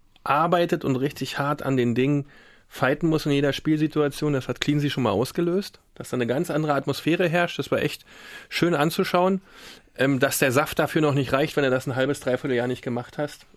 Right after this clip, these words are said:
ist klar, das geht gar nicht anders. Da hat so eine Mannschaft mit dieser Spielfitness wie Eintracht Frankfurt natürlich dann seine Vorteile hinten raus. Die Mannschaft an sich hat diese Leute nicht, ja, was andere Mannschaften haben, um dann so einen, so einen Uli Stein in der Truppe zu haben, die dann, die dann nochmal durchdrehen und die Mannschaft so pushen, dass sie dann wirklich bis an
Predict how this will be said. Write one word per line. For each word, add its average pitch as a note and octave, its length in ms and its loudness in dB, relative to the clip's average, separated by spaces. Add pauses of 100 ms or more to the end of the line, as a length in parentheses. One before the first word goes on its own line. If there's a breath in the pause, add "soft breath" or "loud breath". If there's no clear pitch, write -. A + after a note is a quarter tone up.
ist - 140 -6
klar, C3 260 2
das C#3+ 160 0
geht C#3 200 0
gar D3 120 2
nicht D#3 160 0
anders. D3 200 0
Da A#2+ 100 0
hat B2 100 0
so C#3+ 80 0
eine B2+ 80 2
Mannschaft B2 420 0
mit B2 100 0
dieser B2+ 200 2
Spielfitness C3+ 640 -2
wie B2 100 4
Eintracht - 320 0
Frankfurt A#2 400 -2
natürlich A2+ 280 -2
dann A2 140 0
seine G2 180 0
Vorteile A#2 420 0
hinten B2+ 180 -2
raus. A#2 320 0 (880 loud breath)
Die C#3 60 4
Mannschaft D3 360 2
an C3+ 140 2
sich D3 260 2
hat - 180 0
diese F3+ 180 2
Leute E3+ 300 2
nicht, A3 360 -2
ja, F#3 180 -4 (120)
was B2+ 120 -4
andere C3+ 200 0
Mannschaften B2+ 520 0
haben, D3 200 0
um C3+ 180 0
dann C3 160 2
so B2+ 80 0
einen, B2+ 120 2
so B2 80 2
einen C3 80 2
Uli C#3 200 2
Stein B2+ 280 0
in D#3 80 0
der C3+ 100 -2
Truppe D3+ 260 -2
zu C3+ 200 0
haben, C#3 200 2
die B2 100 2
dann, A#2+ 200 2 (460 loud breath)
die A#2+ 60 0
dann B2+ 120 4
nochmal B2+ 220 4
durchdrehen D3+ 520 2
und C#3+ 60 4
die C3+ 100 4
Mannschaft B2+ 380 2
so C#3+ 120 2
pushen, D#3 400 0
dass C3 140 2
sie C#3+ 80 0
dann B2+ 200 2
wirklich C#3+ 380 0
bis C#3+ 180 0
an C#3 320 0